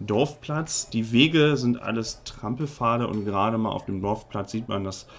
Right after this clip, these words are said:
sich wohl langsam Mühe gemacht wird, ein bisschen was auszuarbeiten mit, mit, mit Steinen, dass man da, äh, wenn's regnet, nicht gleich wieder,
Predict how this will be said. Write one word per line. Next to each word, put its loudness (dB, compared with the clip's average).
sich -4
wohl 6
langsam 4
Mühe 4
gemacht -2
wird, 0
ein -6
bisschen -8
was -10
auszuarbeiten -2
mit, -10
mit, -8
mit -10
Steinen, -2
dass -10
man -4
da, -6
äh, -10
wenn's -6
regnet, -2
nicht -8
gleich -8
wieder, -4